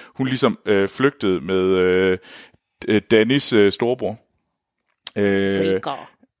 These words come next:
Speaker 1: øh, Rhaegar Targaryen, nemlig lige præcis. Øh, og der kan man høre hende skrige, øh, op,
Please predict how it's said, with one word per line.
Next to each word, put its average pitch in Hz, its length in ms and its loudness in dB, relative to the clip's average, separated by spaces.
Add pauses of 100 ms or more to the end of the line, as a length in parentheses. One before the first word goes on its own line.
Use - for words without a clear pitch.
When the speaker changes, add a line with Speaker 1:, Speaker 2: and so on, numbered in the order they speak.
(300)
Speaker 1:
øh, 104 220 -2
Rhaegar 110 360 4
Targaryen, 104 640 0
nemlig 120 240 -8
lige 117 140 -12
præcis. 123 380 -10 (340)
Øh, 120 400 4
og 143 60 0
der 180 60 4
kan 190 80 2
man 151 80 -6
høre 185 200 0
hende 151 180 -4
skrige, 151 600 -6 (120)
øh, 117 680 2
op, - 260 2